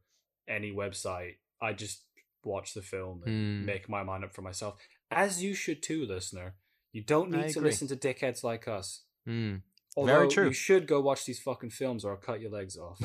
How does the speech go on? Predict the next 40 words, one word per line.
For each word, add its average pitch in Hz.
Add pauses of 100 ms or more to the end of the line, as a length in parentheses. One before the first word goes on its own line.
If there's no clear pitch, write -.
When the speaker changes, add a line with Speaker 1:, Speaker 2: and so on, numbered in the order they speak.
(140)
Speaker 2:
<laughs> 277
Yeah, 175
so 180
much 165
Speaker 1:
Yeah. 131
Speaker 2:
violence 131
in 117
this 113
episode. -
Speaker 1:
<laughs> -
We 196
don't 151
condone 135
violence 123
here. 131 (200)
Speaker 2:
<laughs> -
But 95
we 90
will. -
<laughs> -
Speaker 1:
We 185
should, 196 (460)
I 147
mean, 147
that, 151
that's 147
pretty 180
much 147
my 110
piece. 113
But -
I 107
think 151 (640)
we 120
should 110 (480)
move 127
on 127
to 123
some 113
very 131